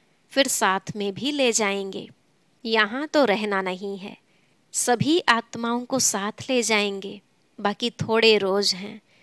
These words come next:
कहा जाता है बहुत गई थोड़ी रही, बाकी थोड़ा समय है, इसलिए जल्दी जल्दी मुझे याद करो,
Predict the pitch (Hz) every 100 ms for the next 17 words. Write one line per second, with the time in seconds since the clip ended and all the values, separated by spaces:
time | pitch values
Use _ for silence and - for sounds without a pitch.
0 | _ - 208 226 240 196 190 - 202 196
1 | 208 220 _ - 208 214 254 262 202 208
2 | 202 208 202 - - - 220 220 214 196
3 | 208 226 226 _ _ _ _ _ 208 208
4 | 247 233 - 220 233 233 226 208 190 196
5 | 202 220 233 _ _ _ _ - 240 -
6 | 277 196 220 226 285 262 269 254 262 254
7 | 226 233 196 190 196 208 - 202 202 220